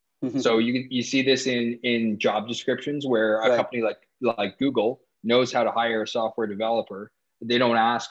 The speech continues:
Speaker 2: for sixteen languages and one year experience. They ask for you to know one language and basically show that you're an interesting person, and that's it. They'll, they'll interview you. For,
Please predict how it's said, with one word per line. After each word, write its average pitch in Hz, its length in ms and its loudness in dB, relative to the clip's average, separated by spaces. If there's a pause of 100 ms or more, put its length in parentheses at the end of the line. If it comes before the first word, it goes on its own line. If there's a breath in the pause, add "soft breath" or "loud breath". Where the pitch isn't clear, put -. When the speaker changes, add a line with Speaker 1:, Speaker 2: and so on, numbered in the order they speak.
Speaker 2:
for 110 100 -4
sixteen 120 600 -6
languages 107 540 -2
and 101 120 -6
one 110 180 0
year 104 180 -2
experience. 107 720 -6 (400)
They 123 160 4
ask 120 380 0
for 117 200 0
you 113 160 -4
to 113 80 -4
know 110 140 0
one 113 360 -2
language 101 760 -6
and 101 560 -6 (440)
basically 110 520 -4
show 113 280 0
that 107 100 -2
you're 110 180 -2
an 107 80 -2
interesting 107 460 -6
person, 120 480 0
and 117 100 0
that's 113 200 0
it. 98 280 2
They'll, 110 280 2
they'll 110 160 2
interview 98 380 -2
you. 85 160 -14 (440 soft breath)
For, 110 640 2